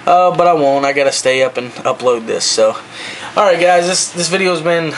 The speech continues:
way too long 'cause I just keep rambling. So,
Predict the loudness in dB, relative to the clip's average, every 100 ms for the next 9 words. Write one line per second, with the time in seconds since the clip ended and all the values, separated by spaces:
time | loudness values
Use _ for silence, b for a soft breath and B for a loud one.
0 | B B B -16 -20 -20 -20 -6 2 2
1 | 2 -2 0 2 2 0 0 0 2 -2
2 | -6 -2 0 0 0 -2 0 2 4 2